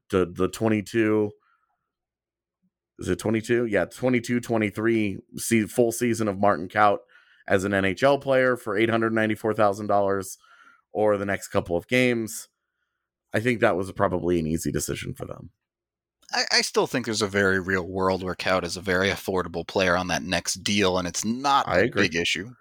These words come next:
Speaker 2: But
Speaker 1: I totally agree. And, and if it's, even if it's like a two and a half million dollar deal, it's like,
Speaker 2: Right.
Speaker 1: okay. Like,
Speaker 2: But
Speaker 1: oh no, if you, if they can't aff-, if they can't find two and a half million dollars for one of their own guys in a couple of years, they've really done some things.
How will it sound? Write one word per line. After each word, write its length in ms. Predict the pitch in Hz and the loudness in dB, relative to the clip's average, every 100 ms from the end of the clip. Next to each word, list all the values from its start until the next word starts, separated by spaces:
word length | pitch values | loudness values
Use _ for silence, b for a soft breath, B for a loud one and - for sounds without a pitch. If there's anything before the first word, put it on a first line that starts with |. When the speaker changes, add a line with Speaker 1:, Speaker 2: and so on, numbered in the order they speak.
| _ | _
Speaker 2:
But 220 | 123 123 - | 4 4 2
Speaker 1:
I 40 | - - | -4 -2
totally 420 | 131 143 120 104 | 2 4 4 0
agree. 240 | 87 90 - | -2 -4 0
And, 240 | 120 120 | 0 2
and 140 | 117 131 | 0 0
if 120 | 123 | -2
it's, 160 | 131 - | -6 -4
even 220 | 185 170 | 2 2
if 100 | 139 | 2
it's 140 | 127 | -2
like 160 | 127 - | -2 -2
a 40 | |
two 220 | - 127 | 0 2
and 100 | 101 | 2
a 40 | 87 | 2
half 220 | 87 90 | 0 0
million 260 | 90 82 76 | 0 2 0
dollar 260 | - 82 | -2 -2
deal, 240 | - - 65 | -4 -4 -2
it's 160 | - | -2
like, 140 | - - - - _ _ _ _ _ _ _ _ _ | 0 0 -2 -20 _ _ _ _ _ _ _ _ _
Speaker 2:
Right. 60 | 107 | 0
Speaker 1:
okay. 280 | 110 87 80 _ _ _ | 2 0 -2 _ _ _
Like, 160 | 90 90 | 0 2
Speaker 2:
But 140 | 147 | 2
Speaker 1:
oh 160 | 104 120 | 2 2
no, 400 | 123 123 98 92 | 2 0 0 -2
if 160 | 90 | -2
you, 160 | 107 95 | -2 0
if 160 | 101 123 | 0 0
they 80 | 120 | 0
can't 280 | 147 143 | 0 0
aff-, 140 | 123 - | -2 -6
if 120 | 113 | -4
they 80 | 110 | -2
can't 240 | 143 127 | 0 0
find 240 | 135 117 101 | 2 0 0
two 140 | 117 | 0
and 80 | 110 | 2
a 20 | |
half 160 | 101 107 | 0 0
million 220 | 104 98 | -4 0
dollars 460 | 95 101 104 101 b b b b b | 2 2 0 -4 b b b b b
for 140 | - 101 | -4 0
one 160 | 101 | 0
of 80 | 98 | 2
their 200 | 98 98 | 2 2
own 160 | 95 92 | 2 0
guys 340 | 92 95 98 | 0 2 0
in 80 | 92 | -4
a 40 | |
couple 280 | 85 92 90 | -4 -2 0
of 100 | 87 | 0
years, 300 | 90 95 98 | 2 2 2
they've 200 | 92 101 | -2 -2
really 600 | 87 104 110 107 104 98 | -2 -2 0 2 0 -2
done 260 | 95 92 90 | 0 -2 -2
some 180 | 85 85 | -8 2
things. 560 | 87 69 71 - - | 4 4 0 -8 -12